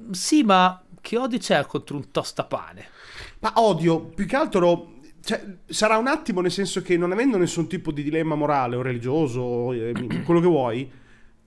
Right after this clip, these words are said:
Speaker 2: quello t'ha ammazzato un fratello? Pff, non c'è nessun tipo di
Speaker 1: Ah,
Speaker 2: limite.
Speaker 1: ok,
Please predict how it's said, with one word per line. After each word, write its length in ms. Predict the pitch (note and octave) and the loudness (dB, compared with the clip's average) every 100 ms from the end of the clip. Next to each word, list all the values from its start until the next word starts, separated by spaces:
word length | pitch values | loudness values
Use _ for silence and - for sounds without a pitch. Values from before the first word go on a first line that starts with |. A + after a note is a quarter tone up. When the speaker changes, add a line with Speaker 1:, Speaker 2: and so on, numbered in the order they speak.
| - | -8
Speaker 2:
quello 380 | - D4+ B3+ F3+ | 2 4 4 4
t'ha 120 | F3+ | 4
ammazzato 560 | F3 F3 E3 A3 A3+ F3+ | 4 2 0 0 0 -2
un 60 | |
fratello? 760 | E3 F#3 F3+ E3+ C3 B2 E3+ - _ _ - - - - - | -2 -2 0 0 0 -4 -6 -10 _ _ -20 -20 -20 -20 -18
Pff, 260 | - - - - - - - - | -18 -18 -20 -20 -20 -20 -18 -2
non 200 | D#3 D#3 | 0 2
c'è 200 | F3+ F#3 | 2 2
nessun 300 | F3 - D#3+ | 2 -2 -6
tipo 220 | F#3+ G#3 | -6 -2
di 80 | A#3 | 2
Speaker 1:
Ah, 280 | D4 G3+ D#3+ | 4 6 4
Speaker 2:
limite. 180 | - - - - - _ _ - _ _ _ - _ _ _ - - | 0 -16 -20 -20 -20 _ _ -20 _ _ _ -20 _ _ _ -20 -6
Speaker 1:
ok, 180 | F3 | -4